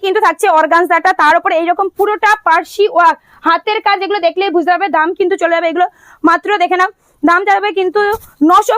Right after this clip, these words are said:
পঞ্চাশ টাকা, just দেখে নাও। এবার কিছু ওপেন বর্ডারের সিল্ক কালেকশন দেখাচ্ছি, দেখে নাও কতগুলো কালার চার্ট ফার্স্টেই দেখাবো। এইগুলো কিন্তু দেখো দশটা কালার চার্ট যাবে, just দেখো পিওর কাতানের মধ্যে যাচ্ছে, just দেখে নাও। এই কিন্তু সুন্দর সুন্দর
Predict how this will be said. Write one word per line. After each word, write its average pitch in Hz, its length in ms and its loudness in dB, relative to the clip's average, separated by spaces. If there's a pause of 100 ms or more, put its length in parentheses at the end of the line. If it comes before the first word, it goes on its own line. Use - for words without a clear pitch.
পঞ্চাশ 381 400 0
টাকা, 302 220 -2
just 359 220 0
দেখে 320 200 0
নাও। - 100 -2 (340)
এবার 403 240 2
কিছু 440 140 0 (100)
ওপেন 403 220 -2
বর্ডারের 403 300 -2
সিল্ক 359 240 0
কালেকশন 359 360 -2
দেখাচ্ছি, 302 280 -2
দেখে 302 120 -2
নাও 233 80 -8 (340)
কতগুলো 427 420 0 (100)
কালার 349 220 2
চার্ট 453 200 -4
ফার্স্টেই - 380 2
দেখাবো। 370 260 2
এইগুলো 359 260 -2
কিন্তু 415 220 -2
দেখো - 140 -2 (680)
দশটা 415 460 0
কালার 370 260 2
চার্ট 381 200 0
যাবে, 285 220 2
just 330 240 0
দেখো 269 160 -6 (720)
পিওর 403 380 2 (100)
কাতানের 403 480 -2
মধ্যে 381 200 -2
যাচ্ছে, 370 220 -2
just 349 200 0
দেখে 339 180 0
নাও। 220 80 -6 (1120)
এই 392 140 -2
কিন্তু 427 220 0
সুন্দর 370 260 0
সুন্দর 392 160 0